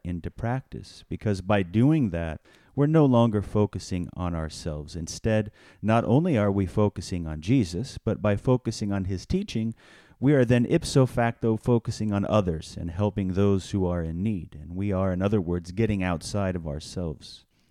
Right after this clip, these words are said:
An authentic spirituality always leads us away from our inherent self-centeredness. And it's, it's that self-centeredness that leads to all of our sins. We see,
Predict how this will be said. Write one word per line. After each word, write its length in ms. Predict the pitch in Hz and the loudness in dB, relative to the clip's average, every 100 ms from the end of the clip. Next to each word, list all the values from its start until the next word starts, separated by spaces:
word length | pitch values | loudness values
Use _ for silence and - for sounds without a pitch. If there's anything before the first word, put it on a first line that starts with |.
| - | -12
An 80 | 95 | -6
authentic 420 | 92 - 107 101 | -6 -2 -2 -2
spirituality 1000 | - - 104 95 92 87 92 87 85 82 - _ _ _ - | -4 0 2 2 -2 -2 -4 -4 -6 -8 -14 _ _ _ 0
always 520 | 131 156 131 104 101 | 4 6 4 2 0
leads 360 | 113 107 85 | 0 0 -2
us 440 | 87 73 - - - - | -6 -6 -10 -18 -12 -6
away 420 | 87 95 95 90 | -2 0 0 -2
from 380 | - 90 82 78 | -4 -6 -6 -6
our 200 | 85 82 | -6 -6
inherent 640 | 85 82 113 104 87 - | -6 -6 -4 -2 -4 -8
self-centeredness. 1000 | - - 92 85 - 82 78 - 82 - | -16 -8 -6 -6 -8 -8 -8 -12 -16 -14
And 120 | 82 82 | -10 -10
it's, 260 | - - _ _ _ _ _ | -10 -18 _ _ _ _ _
it's 140 | - - | -12 -2
that 200 | 107 90 | -2 -2
self-centeredness 960 | - 117 107 - - 120 101 85 - | -2 0 0 -4 0 0 0 -2 -6
that 220 | 90 78 95 | -8 -6 -2
leads 320 | 107 98 - | 0 -2 -4
to 180 | - 104 | -2 0
all 260 | 107 113 | 2 2
of 120 | 90 | 0
our 140 | 82 80 | -2 -4
sins. 420 | - 80 78 - | -6 -12 -12 -12
We 140 | 82 | -12
see, 400 | 82 - 95 92 | -10 -8 -6 -6